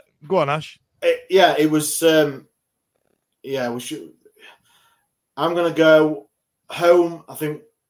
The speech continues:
Speaker 2: after the, the final whistle on, on Saturday, the, the, the, the backroom staff, the crowd, everyone, uh, I think they just, they loved it. And o-, obviously, um, they, they just seen that, we've seen all the videos and, and everything, that it's, um,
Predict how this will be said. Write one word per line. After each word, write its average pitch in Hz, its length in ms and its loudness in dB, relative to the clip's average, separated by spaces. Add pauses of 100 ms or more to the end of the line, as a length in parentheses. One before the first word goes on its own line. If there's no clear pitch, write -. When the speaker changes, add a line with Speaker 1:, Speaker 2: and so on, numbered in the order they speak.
(100)
Speaker 2:
after 156 420 -4
the, 151 300 -6
the 131 120 -16
final 156 380 -2
whistle 143 400 -6
on, 131 260 -10
on 131 180 -14
Saturday, 123 540 -8
the, 123 180 -10
the, 123 380 -14 (240)
the, 127 220 -14 (100)
the 123 60 -20
backroom 151 420 -6
staff, 131 440 -10 (540)
the 139 100 -10
crowd, 139 640 -2 (420)
everyone, 131 640 -2 (260)
uh, 123 360 -10
I 127 60 -14
think 147 180 -10
they 135 80 -12
just, 123 340 -16
they 131 60 -10
loved 139 320 -8
it. 131 220 -8
And 127 100 -16
o-, 139 160 -14
obviously, 131 520 -12 (380)
um, 123 320 -10
they, 123 160 -12 (100)
they 131 240 -14
just 147 240 -8
seen 131 280 -10
that, 127 260 -8
we've 120 120 -20
seen 143 180 -10
all 127 180 -6
the 123 140 -10
videos 120 480 -10
and, 113 260 -20
and 120 100 -16
everything, 120 340 -16
that 110 200 -16
it's, 120 300 -14
um, 117 300 -14